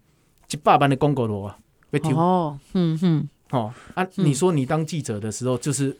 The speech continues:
Speaker 1: 你的报道，
Speaker 2: 嗯，嗯。
Speaker 1: 哦，是不是能够照着事实来去写？
Speaker 2: 嗯，嗯，
Speaker 1: 嘿，
Speaker 2: 对。
Speaker 1: 真相是不是一定要大白？
Speaker 2: 嗯，嗯。
Speaker 1: 我，我这出戏内底嘛有一个台词是讲，吼，其实媒体就是这个
Speaker 2: 嗯。
Speaker 1: 社会，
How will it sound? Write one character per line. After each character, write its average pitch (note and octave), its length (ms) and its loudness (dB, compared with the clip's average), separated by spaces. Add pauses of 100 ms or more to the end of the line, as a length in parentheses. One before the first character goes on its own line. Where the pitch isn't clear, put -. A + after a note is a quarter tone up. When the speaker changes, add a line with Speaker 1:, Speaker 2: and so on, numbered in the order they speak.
Speaker 1:
你 C3+ 200 -2
的 C3 180 2 (280)
报 E3 240 4
道， G#2+ 320 -8 (160)
Speaker 2:
嗯， E3 220 -2
嗯。 C#3+ 100 -14 (180)
Speaker 1:
哦， A2 260 -8 (300)
是 - 180 0
不 E3 60 0
是 F3 100 2
能 C#3+ 160 2
够 D#3 120 2
照 D3+ 240 0
着 A#2 260 -4 (200)
事 - 300 -2
实 A#2+ 180 -6
来 A2+ 140 -4
去 B2 140 -8
写？ - 380 -8 (220)
Speaker 2:
嗯， E3+ 300 2
嗯， F3 180 -2
Speaker 1:
嘿， A#2 120 -4
Speaker 2:
对。 E3 160 4
Speaker 1:
真 G3 180 6
相 F#3 240 0
是 E3 140 -2
不 C#3+ 40 -6
是 D3+ 140 -4
一 D3 80 -8
定 C3+ 100 -8
要 C3+ 100 -4
大 A#2+ 260 -8
白？ - 240 -20 (160)
Speaker 2:
嗯， D#3 200 -2
嗯。 C#3+ 100 -10
Speaker 1:
我， C#3+ 200 0 (240)
我 A3+ 160 0
这 A3 180 -6
出 G3+ 80 0
戏 C#3 140 -2
内 A2+ 160 -4
底 E3+ 120 0
嘛 A#2 120 2
有 G#2 60 -2
一 - 60 -8
个 C#3 120 -6
台 A#2 220 -4
词 G#2+ 200 -8
是 - 80 -14
讲， B2 260 -2
吼， G2+ 200 -6 (240)
其 D3 100 0
实 D3 240 4 (280)
媒 C#3+ 200 6
体 B2+ 200 0
就 C#3 180 2
是 C3 240 2
这 C3+ 180 -2
个 A2 300 0 (160)
Speaker 2:
嗯。 D#3 240 0
Speaker 1:
社 - 340 2
会， B2+ 240 -2